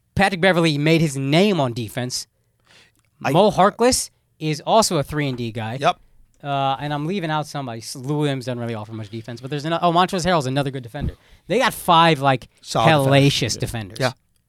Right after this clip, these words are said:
Speaker 2: No,
Speaker 1: Hellacious.
Speaker 2: don't, not denying. Not denying. And, but you still gotta put up points. And they got guys that can put up, give you
Speaker 1: Yeah.
Speaker 2: buckets. Lou can give you buckets.
Speaker 1: I think Chandler can hit open shots. I think this guy Shamet
Speaker 2: Uh,
Speaker 1: can hit open shots.
Speaker 2: I think Chandler's useless. Shamet maybe gets knocked down some open shots.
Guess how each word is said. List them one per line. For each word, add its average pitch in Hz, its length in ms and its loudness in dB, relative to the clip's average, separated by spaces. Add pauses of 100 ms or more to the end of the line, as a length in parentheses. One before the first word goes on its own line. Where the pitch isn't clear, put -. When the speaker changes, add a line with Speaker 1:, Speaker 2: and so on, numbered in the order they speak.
(420)
Speaker 2:
No, 160 220 0
Speaker 1:
Hellacious. 143 340 -6
Speaker 2:
don't, 143 160 -2
not 156 200 2
denying. 147 280 -2 (240)
Not 139 140 0
denying. 135 280 -4 (460)
And, 120 180 -10
but 131 100 -2
you 120 60 0
still 143 180 2
gotta 135 160 0
put - 140 0
up - 60 -2
points. - 360 -4 (760)
And 147 120 0
they 165 80 4
got 208 160 4
guys 233 240 2
that 247 140 -2
can 233 140 -2
put 247 160 2
up, 180 220 -2
give 226 180 0
you 240 80 2
Speaker 1:
Yeah. 208 60 0
Speaker 2:
buckets. 233 340 0
Lou 170 200 4
can 254 160 -4
give 262 160 0
you 269 80 2
buckets. - 540 -2 (180)
Speaker 1:
I 147 60 -16
think 143 160 -10
Chandler 156 320 -8
can 156 80 -10
hit 160 140 -6
open 156 240 -6
shots. 165 320 -6
I 131 60 -10
think 139 200 -12
this 123 140 -12
guy 131 160 -8
Shamet 151 300 -6
Speaker 2:
Uh, - 20 -6
Speaker 1:
can 147 100 -10
hit 151 80 -4
open 151 220 -6
shots. 156 200 -6
Speaker 2:
I 147 40 2
think 147 180 0
Chandler's 160 380 0
useless. 151 480 0 (120)
Shamet 151 460 -2
maybe 151 380 0
gets 156 260 -6
knocked 147 280 -2
down 156 120 -2
some 151 140 -4
open 156 160 -4
shots. 127 380 0